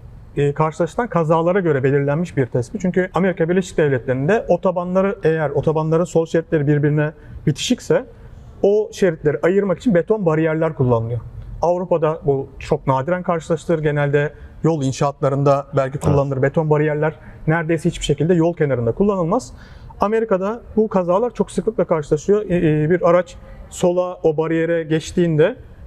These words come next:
Speaker 1: bariyeri yerinden hareket ettirip bir sonraki bariyere böyle düşük örtüşmeli bir,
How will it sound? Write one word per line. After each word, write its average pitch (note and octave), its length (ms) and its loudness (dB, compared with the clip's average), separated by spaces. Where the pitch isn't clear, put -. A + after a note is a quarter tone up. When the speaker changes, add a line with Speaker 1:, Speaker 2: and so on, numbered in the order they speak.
Speaker 1:
bariyeri F3+ 500 0
yerinden E3+ 320 2
hareket F#3 260 2
ettirip A#3+ 300 -4
bir A3 40 2
sonraki F3 360 0
bariyere E3 440 0
böyle E3+ 160 2
düşük - 180 -6
örtüşmeli D#3+ 420 0
bir, A3 160 -4